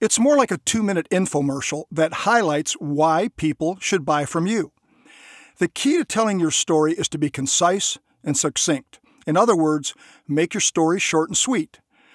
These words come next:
That's not as easy as it sounds, as suggested by the following that I once read. <laughs> I love this one. It said, "I'm sorry this memo is so long, I didn't have time to write a short one."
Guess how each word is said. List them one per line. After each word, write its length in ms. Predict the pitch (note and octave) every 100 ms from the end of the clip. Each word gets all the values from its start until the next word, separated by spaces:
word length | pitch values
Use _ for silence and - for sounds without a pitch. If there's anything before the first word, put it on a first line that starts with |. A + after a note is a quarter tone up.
| - _ _ _ _ -
That's 300 | F3+ D#4+ D4+
not 160 | C#4
as 160 | G#3 G3+
easy 220 | G3+ F#3
as 100 | D#3
it 100 | E3+
sounds, 580 | - F3+ C#3 A#2 - - _ _ E3+
as 140 | D#3
suggested 640 | - D3 G3+ G#3 - D#3
by 140 | D#3+ D#3
the 100 | D3+
following 600 | - G3 G3+ D3 C#3 C#3 - _
that 120 | E3 D#3+
I 100 | D#3
once 340 | E3 E3 D#3+
read. 300 | D#3+ C3+ B2 - - _ -
<laughs> 40 | - - - -
I 40 |
love 260 | E3 F#3 E3+
this 180 | C#3+ -
one. 100 | C3+
It 60 | B2
said, 160 | D#3+ - - -
"I'm 120 | E3
sorry 280 | - A#3 F#3+
this 200 | F3+ E3+
memo 340 | F3+ F3 D#3
is 100 | D3
so 180 | - E3
long, 480 | D#3 F3+ D3+ C#3 - - -
I 100 | D#3+
didn't 260 | F#3 F#3+ D#3
have 260 | E3 -
time 280 | - F3 D#3+
to 100 | D3
write 240 | D3 D3 C#3
a 60 |
short 320 | - D#3 D3
one." 220 | D3 A2+